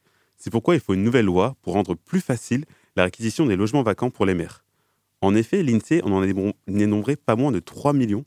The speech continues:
en deux mille dix-huit en France. Mais comble de l'iro-, de l'ironie, seulement cent vingt mille logements auraient été réquisitionnés depuis mille neuf cent quarante-cinq.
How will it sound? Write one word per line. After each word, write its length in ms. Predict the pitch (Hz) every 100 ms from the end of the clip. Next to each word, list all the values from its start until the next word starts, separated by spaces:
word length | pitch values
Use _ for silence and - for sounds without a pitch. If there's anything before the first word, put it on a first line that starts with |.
| _ -
en 80 | 92
deux 100 | 110
mille 140 | 127
dix-huit 400 | 107 85 104 - _ -
en 100 | 82
France. 420 | - 98 - - _ _ _ _ _ _ -
Mais 100 | 98
comble 300 | 165 160 127
de 100 | 120
l'iro-, 260 | 135 107 -
de 140 | 101
l'ironie, 420 | 104 117 92 104 - _
seulement 360 | _ - 110 101
cent 260 | - -
vingt 140 | 170 143
mille 160 | 123
logements 420 | 104 120 107 120 -
auraient 180 | - 95
été 300 | 95 95 82
réquisitionnés 640 | - 123 131 113 95 98 - _
depuis 240 | 98 - 98
mille 140 | 120
neuf 100 | 107
cent 120 | -
quarante-cinq. 520 | 110 90 87 85 -